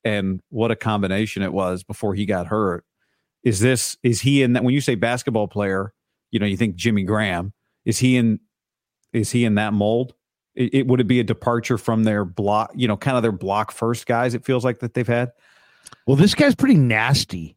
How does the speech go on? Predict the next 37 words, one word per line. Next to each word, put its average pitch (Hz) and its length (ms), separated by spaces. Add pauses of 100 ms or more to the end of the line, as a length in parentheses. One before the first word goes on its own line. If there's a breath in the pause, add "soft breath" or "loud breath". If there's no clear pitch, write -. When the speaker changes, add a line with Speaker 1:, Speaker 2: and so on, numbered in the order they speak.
(120)
Speaker 2:
So 135 400
he, 135 260
you 175 160
know, 143 160
anybody 214 400
who's 160 160
six - 460
eight, 123 380
you 127 120
wonder 123 260
about 117 220
the 110 80
leverage 107 580
play 110 500
and, 90 200
Speaker 1:
Right. 78 260 (320)
Speaker 2:
you 131 160
know, 101 240
how, 120 380
how 123 180
can 139 180
he 123 60
hold 131 280
his 120 120
blocks 117 540
at - 60
the 110 80
line 113 200
of 98 60
scrimmage? 117 540 (400 soft breath)
But 151 100
I 156 60
kinda 262 260
think 226 240
this 190 200
is 139 140
a 135 180